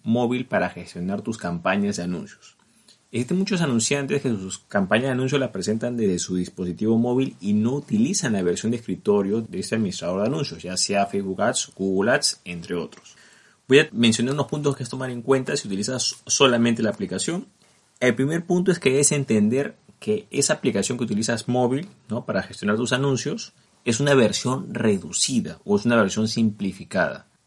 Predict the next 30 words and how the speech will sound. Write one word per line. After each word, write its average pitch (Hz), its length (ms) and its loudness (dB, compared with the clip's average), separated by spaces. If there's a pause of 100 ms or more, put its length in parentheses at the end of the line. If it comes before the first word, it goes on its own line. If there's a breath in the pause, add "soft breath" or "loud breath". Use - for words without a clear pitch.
El 117 220 4
verdadero 117 760 6
administrador 104 760 2
de 120 80 0
anuncios 139 720 -2 (200)
se - 160 -2
encuentra 131 680 0
realmente 113 920 2
en 110 80 4
la 98 120 2
versión 95 440 -2
web 135 200 6
o 117 80 -2
la 101 100 2
versión 98 280 -2
principal, 113 540 0
ya 120 120 -2
que 113 120 2
tiene 123 260 -4
todas 151 320 0
las 147 180 -2
funciones, 120 640 2
los 95 160 -4
filtros, 117 800 0
todas 123 280 0
las, 107 340 0
las 90 300 -10
herramientas 107 580 -2
que 104 100 -2
hay. 113 240 2